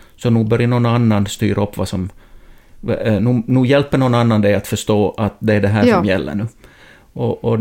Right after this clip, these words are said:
Speaker 1: när man då kanske jobbar... Jag, jag jobbar ganska, mm, kan vi säga,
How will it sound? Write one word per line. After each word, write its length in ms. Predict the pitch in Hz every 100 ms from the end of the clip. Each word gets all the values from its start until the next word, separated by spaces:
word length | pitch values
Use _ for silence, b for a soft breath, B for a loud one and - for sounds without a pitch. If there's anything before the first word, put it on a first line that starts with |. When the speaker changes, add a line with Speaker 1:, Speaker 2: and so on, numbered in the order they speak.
| -
Speaker 1:
när 560 | 117 117 117 117 120
man 200 | 120 117
då 80 | 117
kanske 360 | 120 135 123 123
jobbar... 380 | 120 120 117 113
Jag, 240 | 123 123
jag 140 | 127 131
jobbar 240 | 123 117
ganska, 400 | 117 113 - 113 117 -
mm, 500 | - 120 110 120 113 - b b b _
kan 80 | 113
vi 60 |
säga, 220 | 110 113